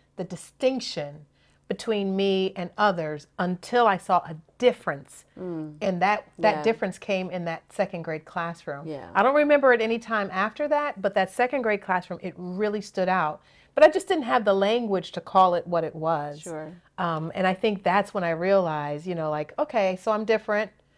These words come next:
Speaker 1: you know, and my being different might mean that I might get treated differently." Um, but even in being treated differently, I didn't think there was something wrong with me, which was
Speaker 2: Mm-hmm.
Speaker 1: good. And I think it was
Speaker 2: Mm-hmm.
Speaker 1: because of those affirming spaces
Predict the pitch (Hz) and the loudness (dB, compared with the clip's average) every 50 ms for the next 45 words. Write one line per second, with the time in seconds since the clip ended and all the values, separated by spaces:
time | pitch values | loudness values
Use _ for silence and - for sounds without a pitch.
0 | _ _ _ - 233 226 208 190 185 185 180 185 185 - - 196 190 190 185 185 | _ _ _ -8 -4 -2 0 0 2 2 2 2 0 -2 -4 -6 -6 -4 -4 -4
1 | 185 185 185 185 185 180 175 180 180 185 175 196 196 190 185 202 202 196 - 220 | -4 -4 -4 -4 -4 -4 -2 -2 -2 0 2 2 2 2 2 0 -2 0 -2 -2
2 | 190 - - 175 170 180 180 180 190 190 - 185 190 190 190 190 190 185 175 170 | -2 -4 -6 -6 -4 -2 0 0 0 -2 -2 -4 -6 -6 -4 -4 -4 -4 -4 -4
3 | 170 170 175 175 175 170 170 180 175 - - 247 247 247 247 262 269 269 - 302 | -4 -4 -4 -4 -6 -6 -6 -8 -12 -8 -6 -4 -2 -2 0 -2 -2 -2 -2 -4
4 | 285 320 349 349 349 - _ _ _ _ _ _ _ - - _ - 190 185 175 | -2 -4 -4 -4 -6 -10 _ _ _ _ _ _ _ -20 -18 _ -2 0 0 0
5 | 170 170 170 160 165 165 - _ _ _ _ _ _ _ _ _ - 233 208 196 | 0 -2 -4 -6 -10 -14 -16 _ _ _ _ _ _ _ _ _ 6 8 8 6
6 | - - _ _ _ _ _ - 262 269 277 311 285 262 233 208 226 220 214 196 | 4 0 _ _ _ _ _ -2 0 2 2 4 4 4 4 4 2 2 0 0
7 | - 247 220 202 175 196 196 196 202 175 208 202 196 190 - - _ - - - | -4 -2 -2 -2 -2 -2 -4 -4 -6 -8 -6 -4 -4 -6 -6 -10 _ -14 -10 -6
8 | 254 269 254 233 226 247 226 208 208 196 180 180 - - 196 190 - 175 165 160 | -4 -4 -4 -2 0 -2 0 0 0 -4 -4 -4 -6 -6 -6 -6 -6 -6 -6 -4
9 | 160 160 160 156 147 147 - - 170 160 139 113 131 190 190 196 226 254 277 294 | -4 -4 -4 -6 -8 -10 -10 -8 -8 -8 -8 -8 -12 -10 -4 0 0 0 0 -2
10 | 294 - 320 - 339 339 226 180 170 165 - 196 208 202 202 - 254 247 262 226 | -4 -2 0 4 8 8 8 8 8 4 2 0 0 0 2 2 2 2 0 -2
11 | 208 160 165 202 185 - 202 185 180 185 170 175 170 165 - 151 _ - 190 190 | -2 -4 -6 -6 -2 0 0 0 0 0 -2 -2 -2 -2 -4 -8 _ -4 -4 -2
12 | 190 190 180 170 - - - 170 170 165 - 170 160 156 | -2 -4 -6 -8 -8 -6 -4 -4 -4 -4 -6 -8 -10 -10